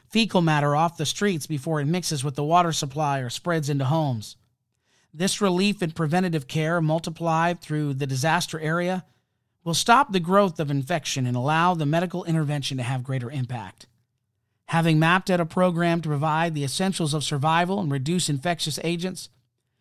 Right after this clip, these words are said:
the doctor addresses issues of proper nutrition and other preventable forms of need. In the meantime, her medical team begins training the healthier survivors to serve as health officers.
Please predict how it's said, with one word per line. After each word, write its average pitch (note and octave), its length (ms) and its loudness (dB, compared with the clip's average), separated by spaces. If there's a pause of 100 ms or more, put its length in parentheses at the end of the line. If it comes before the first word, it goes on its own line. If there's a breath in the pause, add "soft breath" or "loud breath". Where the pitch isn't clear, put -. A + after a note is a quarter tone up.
(260)
the D3 80 -4
doctor F#3 540 2
addresses F3 520 0
issues F#3+ 420 0
of C#3 120 -4
proper F#3+ 320 0
nutrition F3+ 560 0
and D#3 100 0
other F3 240 0
preventable E3 500 -2
forms E3+ 400 -2
of C#3 100 -4
need. A2+ 360 -6 (640)
In D#3+ 160 -2
the D3+ 80 0
meantime, D3+ 680 0 (600)
her G3 120 2
medical F#3+ 420 2
team F3+ 300 0
begins D#3+ 380 0
training G3 380 0
the E3+ 100 0
healthier F#3+ 460 0
survivors D#3+ 600 0
to D3 100 -4
serve E3+ 260 -2
as C#3+ 120 -4
health D#3+ 220 -2
officers. C3+ 600 -6